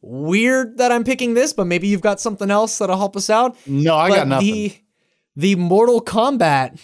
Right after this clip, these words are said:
Speaker 1: edition.
Speaker 2: What? Those are fighting games.
Speaker 1: I know, but hey, they've got our classic horror, uh, icon, slasher icons in there.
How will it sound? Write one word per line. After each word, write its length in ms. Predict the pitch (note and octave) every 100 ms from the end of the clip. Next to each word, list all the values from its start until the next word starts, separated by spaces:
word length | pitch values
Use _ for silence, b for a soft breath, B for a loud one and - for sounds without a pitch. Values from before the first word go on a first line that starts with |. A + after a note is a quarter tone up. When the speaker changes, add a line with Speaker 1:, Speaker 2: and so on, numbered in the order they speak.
| B
Speaker 1:
edition. 640 | F3 D#3 F#3 - E3+ E3+ C3+ - - - - - - _ _ _ _ _
Speaker 2:
What? 560 | - C3 C4+ E4 - - _
Those 180 | D#3+ B3
are 60 | C#4+
fighting 380 | - D#4 D4 F#3
games. 420 | A2+ F#2+ - _ _ _ -
Speaker 1:
I 240 | F3+ F3
know, 380 | F3+ G3 E4 C4
but 220 | C#3+ F3
hey, 260 | C3 G3 D4+
they've 180 | G3 D#3+
got 180 | G3 G3+
our 100 | G3+
classic 460 | G#3 A3 G#3+ A3
horror, 600 | D#3 F3 B3+ C#4 G#3+ F#3+ -
uh, 240 | F#3 E3+
icon, 440 | E3 E3 - F3+ E3
slasher 380 | - G3+ C4+ F#3+
icons 380 | D#3+ E3+ D#3
in 140 | D#3 D3+
there. 300 | C#3+ F#3